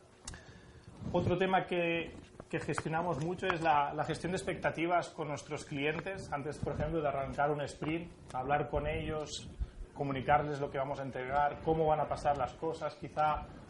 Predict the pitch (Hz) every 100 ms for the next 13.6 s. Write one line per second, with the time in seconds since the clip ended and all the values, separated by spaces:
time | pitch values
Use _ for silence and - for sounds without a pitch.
0 | - - - 156 156 156 147 151 147 151
1 | 151 - 135 143 147 - - - - 139
2 | 131 151 170 165 156 151 151 151 156 151
3 | 143 165 147 143 143 - 139 151 151 151
4 | 143 165 170 151 143 131 147 139 135 151
5 | 156 151 143 147 135 123 131 127 - -
6 | - - - - - 139 156 151 147 156
7 | 151 - - - - - - - - -
8 | - - - 156 160 185 208 - 165 151
9 | - 190 185 180 - 170 160 151 156 147
10 | 151 147 143 131 131 - 165 170 - -
11 | - - 147 131 127 127 - - - -
12 | 139 135 143 139 135 - 151 131 139 139
13 | 131 - 127 117 120 131